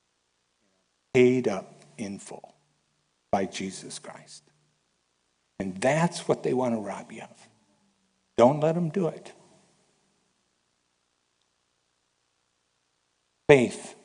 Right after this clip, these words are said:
the examples of faith, hope, the encouragement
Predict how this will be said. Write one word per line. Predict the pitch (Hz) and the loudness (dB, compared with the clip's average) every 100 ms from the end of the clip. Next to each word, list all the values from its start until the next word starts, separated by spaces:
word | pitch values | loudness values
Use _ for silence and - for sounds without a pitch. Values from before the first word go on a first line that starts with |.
| - _ _ - | -20 _ _ -2
the | 113 | 4
examples | 110 - 135 156 160 151 147 | 4 6 6 6 4 0 0
of | - | 2
faith, | - 202 - - - - _ | 4 4 0 -12 -20 -20 _
hope, | - - 151 - - - - - - | -12 6 6 6 -2 -14 -20 -18 0
the | 113 | 2
encouragement | 107 101 - 160 156 131 113 101 - | 2 -2 2 6 6 4 -2 -2 -6